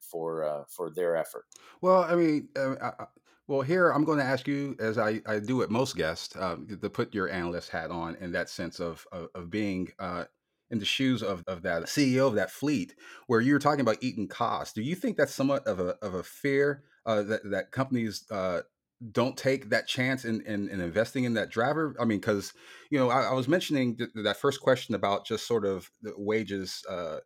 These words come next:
Speaker 2: rising in, with the rate of inflation, you know, with, uh, you know, just w-, with inflation, you know, you can, uh, you know, bread and, and milk, you know, it, it fluctuates, it goes up and down, but you, you, you don't have that luxury with, with, uh,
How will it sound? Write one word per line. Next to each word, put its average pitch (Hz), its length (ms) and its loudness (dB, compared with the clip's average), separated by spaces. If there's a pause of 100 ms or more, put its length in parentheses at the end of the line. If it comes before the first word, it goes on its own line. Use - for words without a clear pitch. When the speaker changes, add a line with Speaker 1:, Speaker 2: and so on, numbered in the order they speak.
(280)
Speaker 2:
rising 110 380 2
in, 92 260 -4
with 107 180 -2
the 104 80 -2
rate 107 240 2
of 78 100 -6
inflation, 90 840 -2 (280)
you 131 80 2
know, 113 180 4
with, 123 300 2
uh, 95 260 4
you 131 100 0
know, 107 180 2
just 135 260 -2 (240)
w-, 123 240 -2
with 117 180 0
inflation, 98 800 2
you 95 60 -2
know, 90 80 -2
you 98 200 -2
can, 87 320 2
uh, 78 260 -6 (120)
you 110 80 -2
know, 80 80 -2
bread 104 480 6
and, 92 260 -2
and 87 260 -2
milk, 95 400 2 (140)
you 110 80 -2
know, 90 140 2
it, 95 220 0
it 120 120 -2
fluctuates, 78 720 -2
it 92 60 -8
goes 92 260 -2
up 90 220 -4
and 87 140 -2
down, 82 420 -2 (120)
but 92 220 -2 (200)
you, 101 160 -6 (180)
you, 101 120 -6
you 98 160 -6
don't 123 200 2
have 123 160 2
that 113 160 0
luxury 101 500 -2
with, 95 320 -6
with, 95 220 -6
uh, 82 80 -2